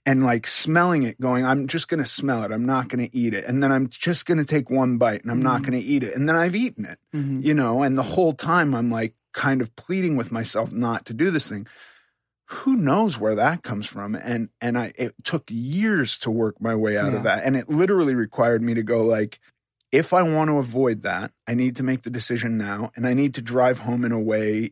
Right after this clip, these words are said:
Speaker 1: in a
Speaker 2: Yeah.
Speaker 1: circuitous route that takes me far away from that Wendy's. And, like, I need to build up this ability to deny myself of that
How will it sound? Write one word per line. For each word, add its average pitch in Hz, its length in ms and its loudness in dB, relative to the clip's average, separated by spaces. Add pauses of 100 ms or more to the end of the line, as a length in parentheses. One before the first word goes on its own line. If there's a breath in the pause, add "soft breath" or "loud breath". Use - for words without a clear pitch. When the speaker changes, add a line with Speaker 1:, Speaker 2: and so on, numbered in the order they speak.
Speaker 1:
in 117 100 -2
a 113 40 -2
Speaker 2:
Yeah. 127 220 0
Speaker 1:
circuitous 151 460 0
route 120 220 -2
that - 180 -4
takes 123 280 -4
me 117 120 -4 (140)
far 175 480 4
away 131 260 4
from 104 240 -6
that 104 240 -6
Wendy's. 104 600 -6
And, 127 160 0
like, 127 220 0
I 139 60 2
need 151 300 0
to 170 80 -2
build 147 460 0
up 135 260 2
this 123 360 -2
ability 123 560 2
to 117 320 -2 (320)
deny 131 580 0
myself 104 600 -4
of 104 140 -14
that 98 340 -6